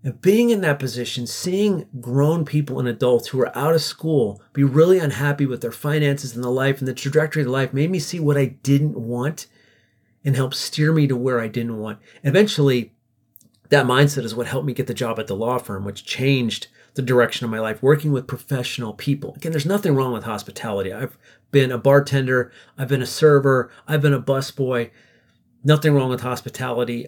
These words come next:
I'd work hospitality again in the right situation. But getting clear on what you don't want in your life, in any area of your life, not just a job, is super important. Relationships, marriage, whatever it is.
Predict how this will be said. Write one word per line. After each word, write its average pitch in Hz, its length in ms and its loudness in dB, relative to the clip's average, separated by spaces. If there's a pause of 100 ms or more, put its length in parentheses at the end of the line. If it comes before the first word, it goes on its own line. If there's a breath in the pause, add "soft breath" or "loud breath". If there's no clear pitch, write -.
(120)
I'd 175 180 0
work 175 180 2
hospitality 147 680 0
again 123 320 2
in 110 40 -4
the 110 80 -2
right 113 200 -4
situation. 131 880 -2 (1120)
But 139 140 2
getting 139 180 6
clear 147 280 2
on 139 60 6
what 131 120 0
you 123 60 -2
don't 123 260 -4
want 131 140 -6
in 127 40 -6
your 127 100 -2
life, 123 480 -4
in 143 180 0
any 165 420 0
area 107 240 -4
of 95 80 -8
your 95 120 -4
life, 95 400 -12
not 127 160 0
just - 220 -6
a 107 60 -10
job, 123 420 -6 (220)
is 143 100 -6
super 143 480 2
important. 113 380 -4
Relationships, 123 720 0
marriage, 135 380 4
whatever 139 520 2
it 135 60 2
is. 139 260 2